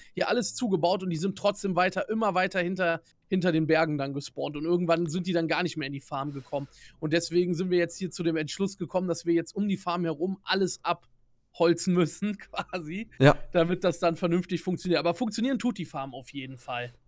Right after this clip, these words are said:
Speaker 2: Ja, ja, das ist, äh, interessant. Das sind dann ja schon ein bisschen andere Spawn-Mechaniken, als man die sonst so von den klassischen Mobs in Minecraft kennt, muss man sagen.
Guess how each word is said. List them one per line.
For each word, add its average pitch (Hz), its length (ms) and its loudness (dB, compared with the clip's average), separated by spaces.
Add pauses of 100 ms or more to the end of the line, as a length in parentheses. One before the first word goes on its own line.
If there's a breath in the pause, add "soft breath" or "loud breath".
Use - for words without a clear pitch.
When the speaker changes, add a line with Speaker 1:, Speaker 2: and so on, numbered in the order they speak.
Speaker 2:
Ja, 120 280 2
ja, 143 180 8
das 160 220 4
ist, - 260 -2
äh, 156 160 2
interessant. 160 380 4
Das 110 60 2
sind 135 380 0
dann 127 140 6
ja 135 80 4
schon 147 200 2
ein - 20 2
bisschen - 240 0
andere 151 400 2
Spawn-Mechaniken, 147 760 0
als 131 160 -2
man 131 60 2
die 120 80 2
sonst 131 240 -2
so 110 80 0
von 104 180 0
den 101 100 4
klassischen 107 440 -2
Mobs 107 260 -2
in 107 160 -2
Minecraft 104 420 0
kennt, - 160 -4
muss - 140 -6
man 113 140 -2
sagen. 117 320 0